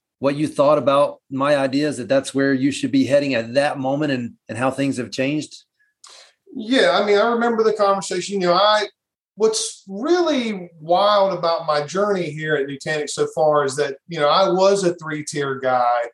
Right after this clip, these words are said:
Speaker 2: and the economics of managing that infrastructure can be i-, interesting according to how you purchase that three-tier. You know, it's, it's not always just one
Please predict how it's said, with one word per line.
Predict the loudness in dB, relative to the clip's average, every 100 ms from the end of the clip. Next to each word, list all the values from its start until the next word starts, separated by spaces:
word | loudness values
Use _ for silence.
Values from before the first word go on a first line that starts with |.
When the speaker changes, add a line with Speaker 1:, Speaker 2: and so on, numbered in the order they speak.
| _ _ _ _ _ _ _
Speaker 2:
and | 0 0 -2
the | -2 -4
economics | -2 0 4 2 2 -2
of | -2
managing | 0 0 0 -2 -2 0
that | 2 2
infrastructure | 2 -2 -4 -2 -2 -2
can | -6 -4
be | -4
i-, | 0 0 0
interesting | -2 0 0 0 -6 -10 -10
according | -12 0 0 2 0
to |
how | 2
you | 2 0 0
purchase | 0 0 -2 -2 0
that | 0 0
three-tier. | 0 0 -2 -4 -2 -2
You | 0
know, | -2 0
it's, | -6 -12 _ _ -6
it's | 2
not | 4
always | 4 4 4 2
just | 0 0 0
one | -2